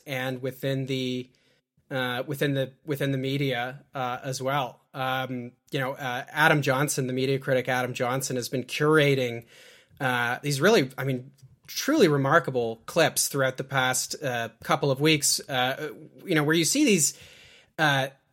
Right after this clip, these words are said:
these completely, uh, ostensibly completely neutral foreign, uh, correspondents for major networks talking in the most utterly, you know, uh, nakedly partisan way about, uh, I can't remember who it was who said that,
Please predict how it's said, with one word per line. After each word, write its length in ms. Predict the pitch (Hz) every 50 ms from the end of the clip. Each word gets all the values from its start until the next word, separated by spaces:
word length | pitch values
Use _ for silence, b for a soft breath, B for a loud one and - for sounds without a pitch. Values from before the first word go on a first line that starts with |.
| _
these 320 | - - - 180 185 - -
completely, 840 | - 190 151 - - 214 247 285 262 233 202 190 190 175 175 -
uh, 200 | 160 147 143 147 -
ostensibly 560 | 156 165 160 - 233 269 254 - 190 185 170
completely 480 | 147 - 147 135 190 226 277 247 196 160
neutral 460 | 151 156 170 165 - - 170 151 143
foreign, 500 | 143 - 156 156 160 156 147 139 143 -
uh, 220 | - 147 139 135 131
correspondents 840 | 139 - 151 - - - - 143 143 156 156 151 151 147 143 135 -
for 320 | - - 147 139 139 139 131
major 320 | 139 143 156 147 156 151
networks 720 | 143 139 147 180 190 165 139 131 127 127 - - - B B B B B B B B -
talking 420 | - 190 233 294 - - 202 180
in 100 | 170 156
the 60 | 160 156
most 320 | 160 160 160 151 147 - _ _ _ - _
utterly, 440 | - 180 214 285 226 190 170 165 151
you 260 | 151 147 143 156 180
know, 160 | 156 143 131 135 - _ - 165
uh, 160 | 160 151 147 139
nakedly 600 | 143 147 175 233 302 - 214 170 147 143 147 139
partisan 540 | 139 - 156 156 165 160 147 135 143 135 135
way 280 | 135 151 185 202 151
about, 440 | 127 127 - 135 135 135 135 139 139 - - - -
uh, 280 | 139 131 127 127 127 - - _ _ _ -
I 140 | 151 151 156
can't 180 | - - 214 208
remember 220 | 175 147 151 147
who 160 | 139 175 180
it 80 | - -
was 320 | 135 139 160 175 165 -
who 80 | - 147
said 400 | 139 - - 156 151 147 139 135
that, 200 | 147 139 131